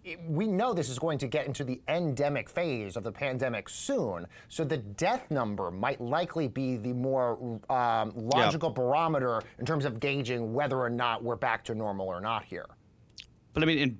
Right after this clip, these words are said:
Speaker 2: in a ba-, bad flu season, you, you could have a thousand Americans dying a day of the flu, and nobody care. I mean, it's, I shouldn't say nobody cares, but it doesn't affect pu-, pu-, public policy. It doesn't close colleges. It doesn't, uh,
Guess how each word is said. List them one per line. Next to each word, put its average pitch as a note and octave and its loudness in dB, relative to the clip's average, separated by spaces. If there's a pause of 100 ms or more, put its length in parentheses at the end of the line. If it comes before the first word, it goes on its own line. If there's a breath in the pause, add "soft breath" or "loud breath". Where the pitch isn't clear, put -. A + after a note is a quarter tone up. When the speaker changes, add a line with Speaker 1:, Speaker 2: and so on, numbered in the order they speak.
Speaker 2:
in C#3 4
a C3 4
ba-, A#2 0
bad E3 2
flu C3 0
season, A2 -2
you, A2+ -4
you C3 -4
could E3+ -2
have C3+ 0
a - -6
thousand F2+ -2
Americans F2 -4
dying E2 0
a - -8
day E2+ 0
of E2+ -6
the - -6
flu, F2 -2
and G#2 -2
nobody A#2+ 4
care. F2 0
I - 0
mean, A2+ 4
it's, G2 0
I A#2 -4
shouldn't C3 -2
say G#2+ 2
nobody G2 0
cares, G#2+ 2 (180 loud breath)
but A#2 2
it G#2+ 2
doesn't C3+ 2
affect - -2 (280 loud breath)
pu-, - 0 (100)
pu-, A2+ 4
public G#2+ 2
policy. G#2+ 2
It F#2+ -4
doesn't G2+ -8
close F2+ -6
colleges. F#2 0
It E2+ -14
doesn't, F#2 -6
uh, D2+ -8